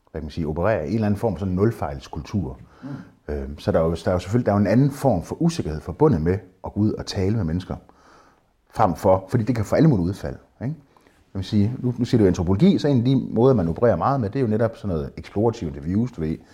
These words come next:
Nå, hvad sker der så? Hvad får det der til at føle, og så videre, ikke? Og det er jo enormt svært at proppe ind i et regneark, hvor man kan sige, hvis du laver kvantitative undersøgelser, øh, så stiller du præcis det samme spørgsmål, og du kan sige, på en skala fra et til ti, hvor sandsynligt er det, at du, øh, vælger agurker frem for tomater,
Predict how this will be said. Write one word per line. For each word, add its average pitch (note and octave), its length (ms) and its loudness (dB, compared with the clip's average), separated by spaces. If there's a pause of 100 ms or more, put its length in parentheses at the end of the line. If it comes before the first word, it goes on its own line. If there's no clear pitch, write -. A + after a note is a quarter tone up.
(340)
Nå, - 100 -8
hvad F2+ 140 2
sker - 220 2
der - 80 -8
så? - 240 -4 (840)
Hvad - 120 4
får C3 140 2
det A2+ 160 2
der A#2 80 6
til - 140 -4
at F2 80 -2
føle, F#2 400 2
og C2 60 -4
så - 100 -10
videre, C#2 160 -8
ikke? - 140 -6 (340)
Og - 120 -10
det - 20 6
er D3 40 6
jo C#3+ 80 6
enormt C#3 240 6
svært C3 380 2
at - 60 -16
proppe A2+ 180 -2
ind A#2 60 2
i G#2 40 2
et E2+ 100 -2
regneark, E2+ 380 -2 (340)
hvor F#2 100 2
man E2+ 100 2
kan D#2+ 60 -4
sige, G#2 120 0
hvis E2 100 -4
du - 80 -6
laver C#2+ 180 -2
kvantitative G2 600 0
undersøgelser, C#2 680 -4 (520)
øh, C#3 160 -6
så - 100 -6
stiller A2+ 220 2
du - 60 -4
præcis E3+ 340 2
det - 100 -10
samme A2+ 180 -2
spørgsmål, G2+ 480 0
og - 80 -12
du E2 60 -8
kan D#2+ 60 -10
sige, F#2+ 180 -4
på - 100 -8
en F2 60 -4
skala D3 300 6
fra - 120 2
et A#2 60 2
til G#2 120 -8
ti, B2+ 180 0
hvor D2+ 120 -4
sandsynligt F#2+ 460 2
er F#2+ 80 2
det, F#2+ 220 -2 (480)
at - 160 -10
du, F#2+ 200 0
øh, C2+ 440 -4
vælger C#2+ 260 0
agurker G2+ 320 4
frem F2 220 -4
for D#2+ 100 -8 (120)
tomater, D2+ 340 -4